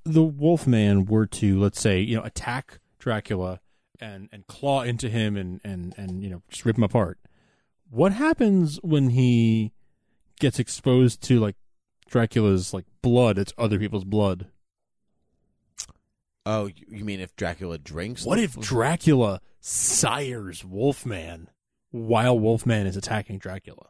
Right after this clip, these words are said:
Speaker 2: You mean so, like, Wolfman's got his arms around Dracula, and Dracula just goes
Speaker 1: Just
Speaker 2: for it?
Speaker 1: sinks his teeth into him.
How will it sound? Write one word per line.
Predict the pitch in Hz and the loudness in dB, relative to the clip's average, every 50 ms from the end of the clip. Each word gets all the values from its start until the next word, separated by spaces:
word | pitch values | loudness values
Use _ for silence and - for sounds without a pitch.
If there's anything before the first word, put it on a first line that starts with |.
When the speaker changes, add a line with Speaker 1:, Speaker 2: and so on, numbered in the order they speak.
| _ _ _ _ _ _ _ _ _ _ _ _ _ _ _ _ _ _ _ _ _ _ _ _ _ _ _ _ _ _ _ _ _ _ _ - - _ _ _ _ | _ _ _ _ _ _ _ _ _ _ _ _ _ _ _ _ _ _ _ _ _ _ _ _ _ _ _ _ _ _ _ _ _ _ _ -20 -20 _ _ _ _
Speaker 2:
You | 107 123 127 | -12 -10 -8
mean | 123 110 | -8 -8
so, | - 127 113 104 | -8 -10 -10 -8
like, | 101 98 92 - | -8 -10 -12 -14
Wolfman's | 87 90 95 104 98 - 104 98 92 - | -16 -14 -12 -12 -10 -8 -8 -10 -8 -6
got | - 101 90 | -6 -6 -6
his | 85 80 90 | -6 -8 -8
arms | 87 90 87 85 87 87 | -6 -6 -8 -10 -10 -12
around | 95 90 80 87 85 85 85 85 80 | -12 -12 -10 -10 -10 -10 -12 -14 -14
Dracula, | - - 85 82 82 - - 95 92 95 90 - - | -12 -12 -10 -10 -10 -10 -12 -12 -12 -12 -14 -16 -20
and | 82 82 82 71 | -20 -20 -20 _
Dracula | _ 95 87 85 - - 85 | _ -18 -18 -16 -18 -20 -20
just | - 80 - - | -20 -20 -20 -12
goes | - 170 139 | -8 -6 -6
Speaker 1:
Just | 120 - - | -6 -6 -8
Speaker 2:
for | - 95 95 95 98 | -6 -4 -2 -2 0
it? | |
Speaker 1:
sinks | 101 139 123 - | 0 0 0 -2
his | - - | -4 -4
teeth | - 127 113 98 | -2 -4 -2 -2
into | 107 98 95 95 87 85 | -4 -4 -4 -4 -6 -6
him. | 85 - | -8 -12